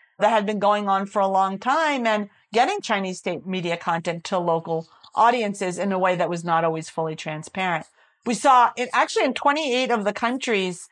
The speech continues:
some kind of reporting that enhanced awareness about local C C P influence in that country, either in the political space or in the media space.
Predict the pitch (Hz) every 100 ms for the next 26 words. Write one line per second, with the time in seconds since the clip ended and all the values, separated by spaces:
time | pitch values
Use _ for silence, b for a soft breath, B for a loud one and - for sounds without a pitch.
0 | _ 185 - 277 320 - 277 269 240 214
1 | - 220 226 262 311 254 196 202 196 220
2 | 226 226 - - 226 196 226 240 247 233
3 | 202 208 214 190 202 202 208 - 190 196
4 | 170 180 170 170 175 165 156 - 185 175
5 | 160 - 165 160 156 170 175 170 170 165
6 | 233 269 269 262 - 247 233 233 202 202
7 | 190 180 175 175 165 - 160 160 -